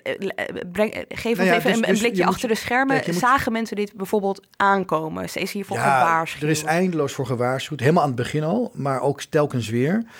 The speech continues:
Speaker 2: Alleen die waarschuwingen vonden gewoon geen gehoor. Tot het echt niet meer kon. En dan is het probleem inmiddels zo groot dat je het alleen nog maar kan stoppen. Een ander voorbeeld wat heel anders is, waar het nu veel over gaat, is de jeugdzorg. Waar, waar kinderen beschadigd worden, ook door het systeem zelf.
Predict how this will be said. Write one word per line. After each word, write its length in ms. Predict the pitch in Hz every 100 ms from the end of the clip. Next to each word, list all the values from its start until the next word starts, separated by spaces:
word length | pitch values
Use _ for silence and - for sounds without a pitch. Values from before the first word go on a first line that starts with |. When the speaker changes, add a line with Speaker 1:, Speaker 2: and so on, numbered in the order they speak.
| - - - _
Speaker 2:
Alleen 440 | - 143 151 143 139
die 100 | 135
waarschuwingen 440 | 139 139 147 131
vonden 220 | 147 139
gewoon 180 | 123 131
geen 240 | - 135 123
gehoor. 400 | 117 113 110 110 - - - _ - 120
Tot 160 | 147
het 140 | 139 -
echt 180 | 143
niet 100 | -
meer 100 | 123 120
kon. 360 | 147 123 196 - _
En 180 | - 127
dan 260 | 131 135
is 100 | 123
het 80 | 120
probleem 240 | 117 127 123
inmiddels 400 | 123 131 120 -
zo 180 | 147
groot 240 | 151 117 113
dat 100 | 110
je 60 |
het 80 | -
alleen 120 | 117
nog 80 | 107
maar 140 | 101 101
kan 140 | -
stoppen. 320 | - 104 - - _ - - - -
Een 100 | -
ander 200 | 123 156
voorbeeld 260 | 135 147 147
wat 100 | 135
heel 320 | 107 139 151
anders 300 | 135 151 135
is, 260 | 117 107 - -
waar 200 | 120 117
het 160 | 104
nu 140 | 135 151
veel 160 | 135
over 200 | 120 113
gaat, 380 | - 113 107 -
is 260 | - 113 107
de 100 | 113
jeugdzorg. 600 | 104 127 - 135 190 -
Waar, 260 | - 110 107
waar 300 | - 107 101 -
kinderen 340 | - 139 117
beschadigd 500 | 104 - 131 131 120
worden, 200 | 113 107
ook 160 | 117 113
door 160 | 120 104
het 120 | 107
systeem 500 | - - - 110 101
zelf. 500 | 92 - 110 156 -